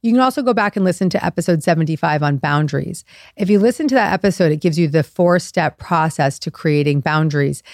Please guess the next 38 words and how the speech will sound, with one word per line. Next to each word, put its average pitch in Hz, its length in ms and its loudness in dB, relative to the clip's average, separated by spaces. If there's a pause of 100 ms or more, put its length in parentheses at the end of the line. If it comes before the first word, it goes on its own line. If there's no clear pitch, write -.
(260)
And 175 260 2
that 202 400 -2
is 185 260 0
exactly 165 640 -2
what 175 120 4
I 170 80 2
think 226 260 0
you 349 60 2
might 220 180 0
wanna 202 220 0
rock 190 260 -2
out 175 260 0
with 180 160 -2
this 175 140 -2
specific 160 500 -6
issue, 170 360 -2 (360)
because 196 180 -2
it's 214 120 -2
about 233 380 0
telling 202 340 0
the 175 80 0
truth, - 380 0
but - 140 -2
not 196 220 0
telling 254 220 -2
the 247 100 2
truth 196 300 -2
with 180 160 -2
an 170 80 2
attitude, 151 540 0 (360)
not 185 300 0
telling 247 240 0
the 240 80 2
truth 220 300 -2
from 190 140 0
a 180 40 2
triggered 170 480 -2
place, 143 480 -2